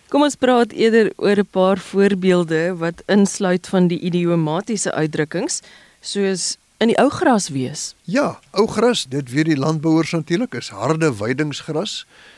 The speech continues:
Speaker 2: wat 'n jaar oorgestaan het sonder om afgebrand te word. Nou, as jy vir iemand sê hy is in die ou gras, dan beteken dit hy's verkeerd. Of hy's heeltemal verdwaald in sy argument.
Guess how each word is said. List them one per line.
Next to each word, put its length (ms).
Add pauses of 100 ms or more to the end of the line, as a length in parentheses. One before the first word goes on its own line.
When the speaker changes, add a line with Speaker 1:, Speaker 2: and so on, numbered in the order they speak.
(140)
Speaker 2:
wat 180
'n 80
jaar 360
oorgestaan 600
het 160
sonder 540
om 260
afgebrand 600
te 80
word. 400
Nou, 340
as 100
jy 200
vir 140
iemand 320
sê 300
hy 200
is 280
in 140
die 180
ou 160
gras, 540 (260)
dan 120
beteken 300
dit 80
hy's 140
verkeerd. 560 (420)
Of 120
hy's 80
heeltemal 280
verdwaald 560
in 80
sy 120
argument. 500